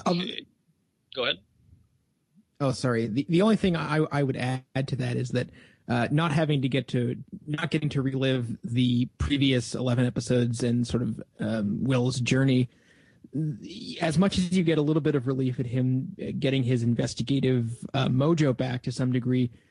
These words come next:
Speaker 1: there's still, even when he's saying, you know, "Oh, I'm back to my old self, I feel clear," um, it's, it's obvious in, um,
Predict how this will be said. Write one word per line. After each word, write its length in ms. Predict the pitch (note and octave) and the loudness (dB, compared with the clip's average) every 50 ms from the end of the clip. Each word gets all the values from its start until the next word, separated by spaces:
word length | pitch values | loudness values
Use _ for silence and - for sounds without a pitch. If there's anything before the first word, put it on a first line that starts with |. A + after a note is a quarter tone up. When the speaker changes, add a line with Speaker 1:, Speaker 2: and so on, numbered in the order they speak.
| _ _ _ | _ _ _
Speaker 1:
there's 460 | C3 A#2+ A2+ - D3 C3+ C3 B2 - | -8 -6 -4 -2 0 0 0 0 -2
still, 600 | - - - - F3+ E3+ E3 D#3 D3+ C#3+ C#3 C#3 - | -4 -8 -4 0 2 2 4 4 2 2 0 0 0
even 240 | E3+ E3+ F3 F#3 F3 | 2 2 4 4 4
when 120 | E3 D#3 | 2 2
he's 220 | B2 C3+ D3 C3 - | 2 0 -2 -2 -2
saying, 600 | - D3+ C#3+ C#3 C#3 C3+ C3+ C3 C#3 - - - | -2 -2 0 0 0 0 -2 -4 -4 -6 -6 -8
you 140 | - C#3 B2 | -8 -10 -8
know, 180 | - A2 - - - | -8 -8 -8 -8 -4
"Oh, 60 | C#3+ | -2
I'm 180 | C3 B2+ C3 B2 | -2 0 0 0
back 220 | C#3 C3 C3 - - _ _ | -2 -2 -2 -4 -8 _ _
to 120 | - - C#3 | -12 -6 -4
my 120 | C3 B2+ | -2 -2
old 160 | B2 B2 - | -2 -2 -2
self, 260 | - C#3+ C3+ C3 - | 0 0 0 0 -2
I 80 | B2 B2+ | -4 -6
feel 360 | A#2+ - - C3+ C3 B2+ A#2+ | -4 -2 0 2 2 2 2
clear," 720 | - - - - - D3 D3 C#3+ C#3 C3+ C3 C3 B2+ A#2+ - - _ _ _ _ _ - | -2 -6 -10 -4 0 2 4 4 4 4 4 4 2 0 -2 -6 _ _ _ _ _ -4
um, 520 | B2+ A#2+ A2+ G#2+ - - - C#2 - - - - _ _ _ _ _ _ - | -2 -2 0 0 -2 -2 -2 -2 -4 -4 -6 -10 _ _ _ _ _ _ -4
it's, 240 | D3 B2+ - - - - _ _ _ _ _ - | -4 -2 -2 -6 -10 -14 _ _ _ _ _ -4
it's 180 | C#3 B2 - - - | -4 -4 -4 -4 -2
obvious 720 | C#3+ C#3+ C#3+ C3 C#3 D3 C#3 C3 B2+ A#2 - - - - - _ _ _ _ | 0 2 2 2 2 4 4 4 2 0 -2 -6 -10 -12 -14 _ _ _ _
in, 560 | C#3+ B2+ A#2+ A#2 A2+ A2+ A2+ A2+ A2+ A#2+ - - _ _ - | 0 0 2 2 4 4 4 4 2 2 0 -2 _ _ -4
um, 680 | - C2+ C2+ B1+ A#1+ A#1+ - - - - - - - | -2 -2 -2 -2 -2 -2 -2 -2 -2 -2 -2 -4 -6